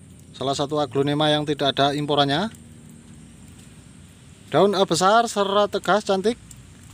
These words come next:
Dan, eh, roset juga daunnya. Silakan diorder untuk Kresna Golden di, eh, tiga ratus lima puluh ribu rupiah saja.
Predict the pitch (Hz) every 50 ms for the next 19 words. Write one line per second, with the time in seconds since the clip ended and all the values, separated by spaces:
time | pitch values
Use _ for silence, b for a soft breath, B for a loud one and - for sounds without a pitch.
0 | - - - - - 156 180 185 143 151 170 180 175 165 156 160 180 185 - -
1 | 180 - 147 - 160 180 175 160 - 170 175 180 190 220 254 247 - - - -
2 | - - - - - - - - - - - - - - - - - - - -
3 | 175 196 226 233 233 254 254 254 254 247 220 220 226 226 226 214 - 190 220 220
4 | - 202 214 220 220 208 214 220 214 220 208 - 202 208 202 - 202 196 196 190
5 | 180 - 160 147 - 156 196 233 226 - - - - - - - - - - -
6 | - - - - - 180 214 226 196 - 185 208 208 196 165 - - 196 202 180
7 | - - 170 175 175 175 165 - 208 214 208 - - - - - 147 156 170 170
8 | 165 165 160 160 156 156 151 160 151 151 147 147 143 - 156 160 156 143 - -
9 | 127 135 135 123 123 123 117 110 113 104 - - 90 90 92